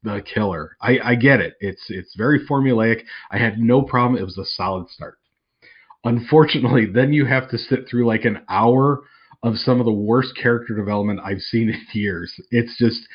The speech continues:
red herring after red herring. Uh, this whole next hour is just setting up who could potentially be the killer. Is it, you know, the geek? Is it the jock? Is it the local redneck sheriff?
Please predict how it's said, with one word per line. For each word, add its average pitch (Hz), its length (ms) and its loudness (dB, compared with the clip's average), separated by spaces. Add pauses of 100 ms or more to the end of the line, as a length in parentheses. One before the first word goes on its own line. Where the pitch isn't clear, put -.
(320)
red 120 260 4
herring 123 380 6
after 110 240 0
red 101 220 0
herring. 92 420 -2
Uh, 98 200 -4
this 104 180 -2
whole 135 340 6
next 113 380 0
hour 104 320 0
is 92 140 -4
just - 260 -10
setting 104 320 -2
up 101 160 -4 (300)
who 143 240 6
could 131 240 4
potentially 113 640 0
be 104 220 0
the 92 140 -4
killer. 85 480 -6 (320)
Is 101 160 0
it, 110 220 4
you 104 100 -2
know, 85 160 -8
the 82 120 -16
geek? 131 380 6
Is - 140 -2
it 90 140 -8
the 85 80 -14
jock? 117 420 2
Is 85 120 -6
it 87 100 -12
the 87 80 -8
local 107 320 0
redneck 98 400 -2
sheriff? 131 520 4